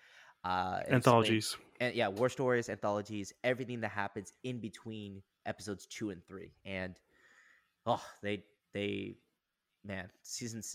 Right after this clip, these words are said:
Speaker 1: especially season seven, man, what an ending. Oh my goodness. It was,
Speaker 2: Yeah,
Speaker 1: it,
Speaker 2: and
Speaker 1: it was good.
Speaker 2: funny thing is,
Speaker 1: Mm-hmm.
Speaker 2: <laughs> yeah, it is. Uh, funny thing is, um, the show was orig-,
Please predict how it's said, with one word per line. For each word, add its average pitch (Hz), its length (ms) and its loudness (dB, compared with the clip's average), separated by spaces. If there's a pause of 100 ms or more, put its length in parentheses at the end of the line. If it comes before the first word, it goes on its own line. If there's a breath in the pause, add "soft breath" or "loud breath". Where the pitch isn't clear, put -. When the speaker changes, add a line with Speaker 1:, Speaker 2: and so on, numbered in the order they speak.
(140)
Speaker 1:
especially 113 400 -4
season 104 320 -8
seven, 98 340 -4 (920)
man, 101 180 -8 (260)
what 107 240 -2
an 82 120 -8
ending. 87 360 -10 (180)
Oh 110 140 -4
my 104 100 -14
goodness. - 360 -18 (420 soft breath)
It 107 100 -2
was, - 220 -4
Speaker 2:
Yeah, 123 360 12
Speaker 1:
it, 123 100 6
Speaker 2:
and 127 420 12
Speaker 1:
it 127 160 6
was 151 140 2
good. - 160 0
Speaker 2:
funny 175 200 12
thing 156 180 12
is, 107 500 6 (100)
Speaker 1:
Mm-hmm. 113 520 4
Speaker 2:
<laughs> - 0 -
yeah, 117 240 12
it 104 60 6
is. 107 200 4 (460 loud breath)
Uh, 117 160 12
funny 147 180 8
thing 139 160 8
is, 110 340 8 (160)
um, 107 600 8 (640)
the 117 180 8
show 190 240 12
was 139 160 12
orig-, 123 300 12